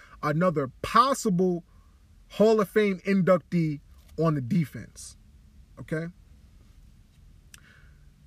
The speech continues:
Tom Brady, I guess it would be conversely, played with who are in the Hall of Fame. And I'm gonna, and I'm doing this off memory, so if I'm wrong, I don't mind being fact checked.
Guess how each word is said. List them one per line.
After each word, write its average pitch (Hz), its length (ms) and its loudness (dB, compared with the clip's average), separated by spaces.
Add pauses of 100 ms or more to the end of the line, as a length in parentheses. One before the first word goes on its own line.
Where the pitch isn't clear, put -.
Tom 262 360 2
Brady, 208 500 0 (380)
I 147 60 -4
guess 165 220 0
it 170 40 0
would 156 180 -2
be 139 360 0
conversely, 143 800 -2 (1700)
played 190 340 2
with 165 360 -2 (2500)
who 220 200 4
are 165 220 4
in 302 180 2
the 254 100 4
Hall 196 200 2
of 170 80 -4
Fame. 135 340 -2
And 151 80 -2
I'm 180 100 2
gonna, 185 160 0
and 175 80 0
I'm 202 120 0
doing 196 180 2
this 180 140 -2
off 165 160 -4
memory, 156 360 -2
so 139 180 -4
if 131 100 -8
I'm 156 180 -4
wrong, 170 180 -2
I 156 160 -2
don't 156 120 -6
mind 151 180 -4
being 139 160 -4
fact 135 240 -8
checked. - 240 -18